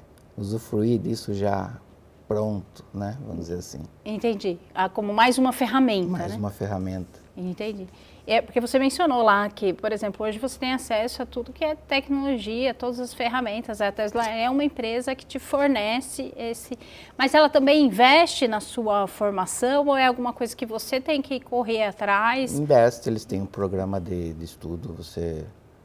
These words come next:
Speaker 1: qualquer, é, funcionário pode aplicar, que
Speaker 2: Certo.
Speaker 1: eles têm um valor que eles, eles pagam por, por ano, né? Que você pode estudar o que você deseja.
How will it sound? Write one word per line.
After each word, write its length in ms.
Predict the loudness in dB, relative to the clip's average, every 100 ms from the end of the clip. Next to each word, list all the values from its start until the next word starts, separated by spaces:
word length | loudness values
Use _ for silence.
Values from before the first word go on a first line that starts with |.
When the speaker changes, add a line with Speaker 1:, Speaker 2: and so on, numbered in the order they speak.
| -20 -20 -20 -20 -20 -20 -20 -20 -20 -6
Speaker 1:
qualquer, 580 | -4 -2 0 2 2 0 -6
é, 240 | -8 -8
funcionário 540 | -8 -10 -6 -6 -6
pode 320 | -6 -6 -6 -6
aplicar, 880 | -6 -8 -8 -4 -2 0 0 -2 -8 -12
que 100 | -6
Speaker 2:
Certo. 160 | -4 -2
Speaker 1:
eles 680 | -4 -4 -6 -8 -12 -20 -14
têm 180 | -8 -6
um 80 | -6
valor 400 | -6 -6 -4 -8
que 120 | -8 -6
eles, 460 | -6 -8 -12 -20 -20 -20 -20 -12
eles 200 | -12 -10
pagam 340 | -10 -8 -8
por, 340 | -8 -8 -8 -10 -14 -18
por 140 | -10 -8
ano, 320 | -4 -4 -2
né? 180 | -4 -4
Que 80 | -8
você 220 | -14 -14
pode 300 | -6 -4 -4
estudar 560 | -6 -8 -8 -2 -2 -2
o 80 | -4 -10 -20 -20 -20 -14
que 100 | -12
você 380 | -10 -10 -8 -6
deseja. 420 | -6 -8 -10